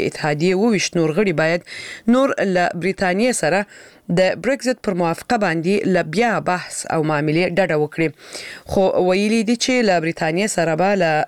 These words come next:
اروپایي اتحادیې په وتلو کې همکاري کوي. ملګرو ملتونو د یمن خلکو ته په راتلونکي کال کې د بشري مرستو د رسولو لپاره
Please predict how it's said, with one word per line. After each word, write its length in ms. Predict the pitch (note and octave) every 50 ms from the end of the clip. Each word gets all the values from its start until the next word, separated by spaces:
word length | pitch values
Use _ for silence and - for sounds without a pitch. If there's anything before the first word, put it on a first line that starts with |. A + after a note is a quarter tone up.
| _ - -
اروپایي 480 | D#3+ D#3 D#3+ C#3 - E3 D#3 G3 A3+
اتحادیې 460 | G#3 - E3 D#3 D3 C#3 C#3 F#3+ G#3+ A#3 A#3 - - - - - - _ _
په 80 | - E3
وتلو 420 | D3+ D3+ D#3 D#3 - B3+ A3+ E3+
کې 520 | - - - F#3+ G3+ G3+ - _ _ - -
همکاري 420 | D#3+ C#3+ - - D3 C#3+ C#3 D3+
کوي. 320 | C#3+ - - D3 D3+ E3 - _ _ _ _ _ _ _ _ _ _ _ - - - - _ _ _ _ _ _ _ - _ - - - - - - - - - - - - - - - - - G#3
ملګرو 280 | A3+ A#3 A3 C4+ C#4
ملتونو 360 | C4 B3+ A#3+ A#3+ - B3+ B3 A#3
د 80 | A3 G#3
یمن 240 | G3+ G#3 A3 A3+ G#3+
خلکو 280 | - A#3 A3 - A3 G#3 -
ته 120 | G#3+ G3+ -
په 60 | F#3
راتلونکي 360 | E3+ E3+ - - F#3+ F3+ - -
کال 160 | - F#3+ F#3+ -
کې 120 | G3+ E3+
د 60 | E3+ D3+
بشري 280 | D#3+ - - E3 F3 F3+ E3+
مرستو 260 | F3 F#3+ - - F3 E3+
د 60 | D#3+
رسولو 360 | D3+ - - - D#3+ E3+ E3+ D#3 D#3
لپاره 340 | D3+ - - E3 F3 F3+